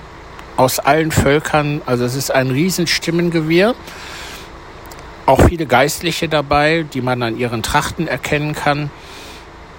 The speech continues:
Ja, und so sind wir dann gestern Morgen aufgebrochen, um nach Bethlehem in die Altstadt zu fahren, um die Geburtsstätte Jesu zu besuchen.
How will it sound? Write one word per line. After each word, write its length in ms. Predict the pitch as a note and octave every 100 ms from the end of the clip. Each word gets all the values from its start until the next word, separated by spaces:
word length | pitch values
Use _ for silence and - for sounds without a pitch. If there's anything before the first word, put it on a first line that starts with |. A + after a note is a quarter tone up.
| - - - - - - - -
Ja, 80 |
und 80 | D#3+
so 100 | D#3+
sind 240 | D3 F#3 F#3+
wir 80 | E3+
dann 360 | D#3 D#3+ E3 - -
gestern 380 | - - - D3+
Morgen 300 | C#3 C3+ B2
aufgebrochen, 800 | A#2+ D3 - - D#3 D3+ E3 D#3+
um 220 | C#3+ C3+
nach 160 | B2+ A#2 - - - -
Bethlehem 420 | C#3 D3 D#3 C#3
in 120 | B2
die 160 | A#2+ A#2
Altstadt 520 | B2 D#3+ - - E3
zu 140 | -
fahren, 440 | D#3+ - D#3+ E3 E3
um 360 | C#3 C#3 C#3
die 100 | C3
Geburtsstätte 760 | B2 B2 C3+ D3+ - - C#3 -
Jesu 400 | B2+ C3+ C#3+ C3+
zu 220 | - C#3
besuchen. 520 | A#2 G#2+ A2+ G#2 A#2